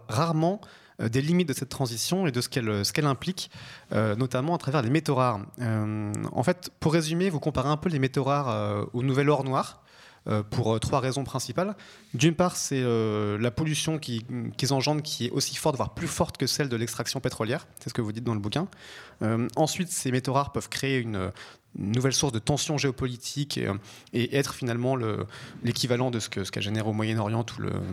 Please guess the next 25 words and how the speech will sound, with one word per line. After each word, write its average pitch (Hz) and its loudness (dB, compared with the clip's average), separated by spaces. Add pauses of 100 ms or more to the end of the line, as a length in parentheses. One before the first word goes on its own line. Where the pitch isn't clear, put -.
(120)
tout - -6
le 117 -2
pétrole, 113 0
euh, 95 0 (880)
au 156 4
vingtième 120 2
siècle. - 0 (440)
Et 170 8
ensuite, 170 0
en, 123 -4
en, 113 -2
d'un 113 0
point 123 -2
de 123 -2
vue 131 -4
purement 143 4
économique, 143 0
c'est - -4
aussi 104 -2
un 139 0
élément 117 0
stratégique 120 0
majeur 143 4
pour, 107 -4
euh, 101 -4